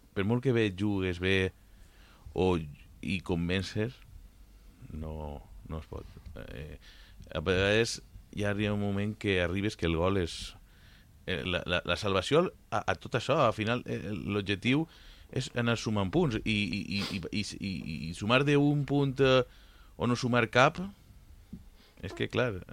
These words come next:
n'hi ha que sumar de, de tres. I la situació ara mateix és que després d'eixa derrota en, en, en, en l'Olleria, no?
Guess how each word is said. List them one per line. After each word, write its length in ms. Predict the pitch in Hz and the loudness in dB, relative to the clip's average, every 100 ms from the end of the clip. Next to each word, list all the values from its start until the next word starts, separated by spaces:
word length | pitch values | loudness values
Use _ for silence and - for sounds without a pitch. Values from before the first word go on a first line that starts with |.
| - - - - | -16 -16 -16 -12
n'hi 220 | 87 117 | -4 -2
ha 40 | |
que 140 | - 127 | -2 -4
sumar 260 | 139 135 | 0 0
de, 140 | 117 - | 0 -2
de 120 | 90 | -4
tres. 320 | 85 87 80 - - - - - - | 0 -2 -2 -8 -20 -20 -20 -20 -10
I 80 | 76 | -4
la 80 | 76 | -4
situació 680 | 82 76 78 85 85 92 92 | -4 -6 -4 0 2 2 2
ara 140 | 90 90 | 2 0
mateix 380 | 82 90 101 98 | -2 -2 -2 -2
és 140 | 85 - - - - - - - - - | -4 -6 -12 -16 -20 -18 -18 -20 -20 -2
que 680 | 92 87 82 80 78 73 76 78 - - - - - - - - - | 4 6 6 4 2 0 -2 -6 -16 -20 -20 -8 -6 -4 -8 -12 -12
després 520 | - 64 87 - 90 | -10 -4 -4 -2 -2
d'eixa 240 | 95 95 98 | 0 0 2
derrota 320 | 95 95 95 | 4 4 2
en, 460 | 95 92 95 92 87 | 0 -2 -4 -4 -4
en, 220 | 92 90 | -4 -4
en, 200 | - 92 90 | -4 -4 -2
en 160 | 92 | 0
l'Olleria, 480 | 92 90 87 95 101 | 2 2 2 2 2
no? 140 | 98 | 2